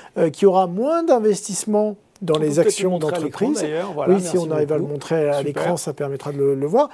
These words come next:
Speaker 1: Donc, moins d'investissement dans les actions, plus de régularité dans la
Speaker 2: Mhm.
Speaker 1: performance, un peu plus d'amortissement dans les phases de baisse, comme les marchés plus difficiles comme en, en ce moment. Ensuite, on a le,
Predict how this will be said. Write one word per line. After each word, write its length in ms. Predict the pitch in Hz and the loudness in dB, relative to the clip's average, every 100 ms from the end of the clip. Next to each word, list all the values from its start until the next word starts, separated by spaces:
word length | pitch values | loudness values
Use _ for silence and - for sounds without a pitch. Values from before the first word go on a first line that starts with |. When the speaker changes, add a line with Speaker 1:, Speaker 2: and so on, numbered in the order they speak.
| - - - | -8 -12 -2
Speaker 1:
Donc, 200 | 180 233 | -2 -2
moins 320 | 214 233 311 285 | 0 2 4 4
d'investissement 560 | 240 220 196 180 202 | 4 4 2 -4 -2
dans 80 | 185 | 2
les 160 | 170 160 | 2 0
actions, 260 | - 311 | 0 -2
plus 480 | 311 247 277 339 311 | 0 4 6 6 6
de 80 | 277 | 2
régularité 640 | 202 196 214 196 190 196 | 2 2 2 4 2 -2
dans 80 | 196 | -2
la 60 | 175 | -2
Speaker 2:
Mhm. 80 | |
Speaker 1:
performance, 480 | 151 - 180 269 - - - - - | -4 -6 -4 -2 -4 -10 -20 -16 -2
un 120 | 208 | 0
peu 140 | 240 | 0
plus 200 | 196 247 | 0 2
d'amortissement 640 | 202 208 208 - 196 220 214 | 4 4 0 -6 -6 -2 0
dans 120 | 190 | 0
les 120 | 165 | 0
phases 220 | 143 180 | 0 0
de 100 | 160 | 2
baisse, 280 | 165 196 190 | 2 2 0
comme 160 | 170 151 | -2 -4
les 80 | 151 | -4
marchés 280 | 147 - | -4 -2
plus 220 | 165 156 139 | -4 -4 -8
difficiles 440 | 139 190 - 180 | -8 -6 -6 -6
comme 220 | - 160 | -6 -8
en, 320 | 165 156 - 151 | -8 -10 -14 -14
en 60 | 151 | -14
ce 80 | - | -8
moment. 300 | 170 240 330 - - - - | -2 0 0 -4 -20 -18 -2
Ensuite, 380 | - - 294 320 | 0 2 0 -2
on 100 | 226 | 0
a 80 | 196 | 2
le, 380 | 185 175 196 | 4 4 0